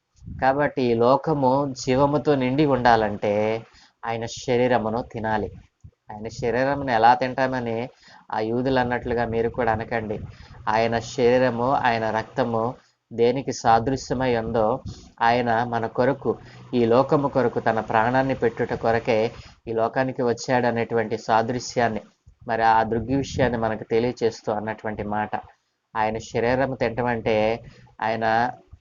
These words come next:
మనిషి రూపముగా ఉన్నాడు కాబట్టి ఆయన శరీరం ఎలా తినగలం అనేటువంటి అజ్ఞానంతో మరి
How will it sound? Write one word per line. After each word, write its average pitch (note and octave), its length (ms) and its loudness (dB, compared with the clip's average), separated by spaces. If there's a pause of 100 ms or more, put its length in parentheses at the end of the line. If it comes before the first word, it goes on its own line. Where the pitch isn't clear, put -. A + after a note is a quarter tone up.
(100)
మనిషి B2 380 -4
రూపముగా B2+ 460 -2
ఉన్నాడు B2 260 2
కాబట్టి A#2+ 500 0
ఆయన A2 200 0
శరీరం A#2 400 -2
ఎలా A2 200 2
తినగలం A#2+ 560 0
అనేటువంటి A2 600 -4 (440)
అజ్ఞానంతో B2+ 680 2
మరి A2 420 0